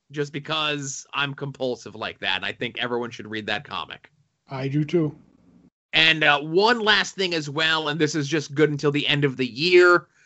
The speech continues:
Speaker 1: Um, couple, about a month or so ago, when it was officially announced that D C was turning their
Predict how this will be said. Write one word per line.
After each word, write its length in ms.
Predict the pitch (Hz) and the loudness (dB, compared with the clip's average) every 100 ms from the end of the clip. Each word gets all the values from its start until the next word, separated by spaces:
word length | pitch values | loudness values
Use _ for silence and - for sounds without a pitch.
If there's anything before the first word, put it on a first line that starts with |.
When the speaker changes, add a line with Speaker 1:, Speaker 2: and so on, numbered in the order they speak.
| _ - | _ 0
Speaker 1:
Um, 480 | 131 143 147 143 131 | 4 6 4 2 -6
couple, 640 | - 180 180 175 175 202 311 | -6 -2 2 4 6 6 4
about 220 | 277 285 | 4 2
a 60 | 254 | 4
month 180 | 247 233 | 4 2
or 80 | |
so 460 | 240 226 226 220 214 | 2 4 6 6 6
ago, 440 | 202 202 196 202 | 4 4 4 6
when 140 | 196 196 | 6 4
it 60 | |
was 120 | 180 156 | 2 -2
officially 400 | 156 175 - 170 | -4 -2 0 2
announced 560 | 165 165 160 147 - - _ _ - _ | 4 2 0 -8 -18 -20 _ _ -20 _
that 460 | 143 156 160 170 151 | 0 4 4 2 -2
D 200 | 151 170 | -8 -8
C 320 | 143 165 165 | -8 -4 -4
was 160 | 160 - | -4 -6
turning 460 | - 170 165 160 | -4 -2 -2 -2
their 680 | 151 160 160 156 156 151 143 | -2 0 2 2 2 2 0